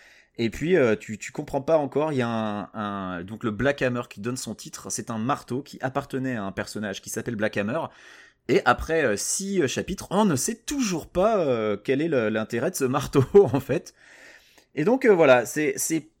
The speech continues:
un, encore plein de mystères, mais alors ça se lit, mais, euh, mais super bien. Et, euh, et comme à chaque fois où, euh, dans une série, euh, t'as des personnages qui s'inspirent d'autres personnages existants, c'est assez rigolo de voir les différences, de voir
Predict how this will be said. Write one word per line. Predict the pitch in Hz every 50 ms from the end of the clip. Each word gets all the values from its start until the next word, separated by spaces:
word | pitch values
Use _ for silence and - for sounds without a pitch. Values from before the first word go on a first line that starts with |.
| - - -
un, | - 143 165 170 160 165 160 - -
encore | 180 - 262 - -
plein | - 233 254 277 269
de | 233 202
mystères, | 175 151 - - 120 117 143 190 196 143 107 104 - - _ - -
mais | 131 143 156
alors | 160 151 143 139
ça | - - 156
se | - - 156
lit, | 156 151 151 180 196 190
mais, | 156 123 104 104 98
euh, | 98 92 90 90 87
mais | 87 87 80
super | - - - - - 285 - 208 143 110 104
bien. | 101 98 113 - _ _ _ _ - _ _ _ _ _ _ -
Et, | 139 147 156 147
euh, | 139 131 131 -
et | 135 131
comme | - 180 170
à | 165
chaque | - - 175 -
fois | - - 185 185 185 175
où, | 170 156 139 127
euh, | 123 120 117 113 113 110
dans | 110 120
une | 117 120 131 127
série, | 123 - 127 123 123 135 139 139
euh, | 135 123 117
t'as | 110 - 117
des | 113 110
personnages | 107 120 113 - 131 120 123 123 127 127 -
qui | 120 107
s'inspirent | - - 135 131 120 - - 135 139 123
d'autres | 120 117 110
personnages | 143 143 - 127 117 107 110
existants, | 110 110 101 107 110 - - 131 135
c'est | 131 - 110 -
assez | - 120 117 - - 131 131
rigolo | 117 123 117 113 117 117 120 127 131
de | 120 110
voir | 95 104 113 117 113
les | 117 104
différences, | 92 95 98 - 110 110 104 107 113 113 113 113
de | 113 101
voir | 90 98 110 107 101 95